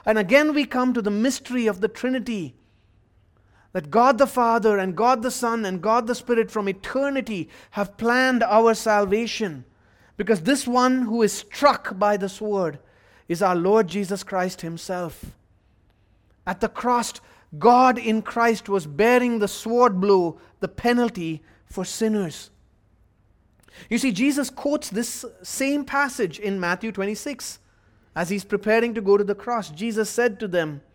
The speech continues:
"You will fall away because of me this night, for it is written, 'I will strike the shepherd, and the sheep of the flock will be scattered.'"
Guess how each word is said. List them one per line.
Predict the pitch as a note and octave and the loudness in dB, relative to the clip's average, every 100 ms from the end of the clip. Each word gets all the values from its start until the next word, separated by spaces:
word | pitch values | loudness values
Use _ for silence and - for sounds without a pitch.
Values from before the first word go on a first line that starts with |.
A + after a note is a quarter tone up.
| _ _ _ _ _ _ | _ _ _ _ _ _
"You | F#3 | 0
will | G#3+ F#3+ | 6 4
fall | F3 - A#3 A#3+ B3+ B3 | 4 2 6 8 8 6
away | G3+ A3 G#3 D#3 C3 - _ _ _ _ _ | 4 6 6 4 -2 -16 _ _ _ _ _
because | E3 G3 F#3 | -2 0 0
of | D#3 | -2
me | F3+ G3 | 0 0
this | F3 E3 | 0 -4
night, | D#3+ D3 B2 - - _ _ _ | -6 -8 -10 -16 -20 _ _ _
for | _ F#3+ F3 | _ 0 0
it | D#3+ | 0
is | D#3 D3+ | -6 0
written, | A#3+ G#3+ D3+ B2 _ _ _ _ | 0 0 -6 -10 _ _ _ _
'I | E3+ G#3 B3 | 2 6 6
will | A#3+ A#3 | 4 0
strike | - - G3 G#3 - | -4 2 2 2 -4
the | |
shepherd, | F#3+ - G3 F#3 D#3+ D#3 D3+ - _ _ _ | -8 -2 -4 -2 -2 0 -2 -12 _ _ _
and | D3+ D3+ | -8 -6
the | |
sheep | D3+ - G#3+ G3 | -6 -2 -2 -2
of | E3+ - | -6 -8
the | D3+ | -10
flock | - G3+ F#3+ D3+ - _ _ _ _ - | -4 2 2 2 -10 _ _ _ _ -6
will | D#3+ F3 | 0 0
be | D#3+ D#3+ D#3+ | 0 -4 -8
scattered.'" | - - D3 C#3+ B2 A2 | -10 -12 -12 -12 -16 -18